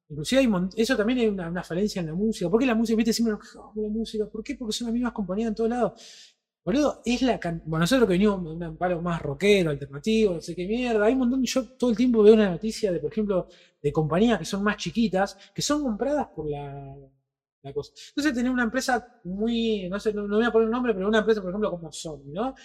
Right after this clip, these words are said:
Que compra algo, estoy, estoy medio volaseando, pero no, digamos, una empresa, un sello discográfico de rock.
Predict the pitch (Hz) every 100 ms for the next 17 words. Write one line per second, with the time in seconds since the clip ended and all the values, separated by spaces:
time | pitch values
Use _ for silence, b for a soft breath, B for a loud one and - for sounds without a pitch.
0 | b b 185 185 175 220 240 277 262 226
1 | - _ - 233 240 240 247 214 180 -
2 | 247 233 165 175 185 175 160 196 226 -
3 | _ 247 226 277 277 240 220 - 277 247
4 | 226 196 240 254 180 156 147 143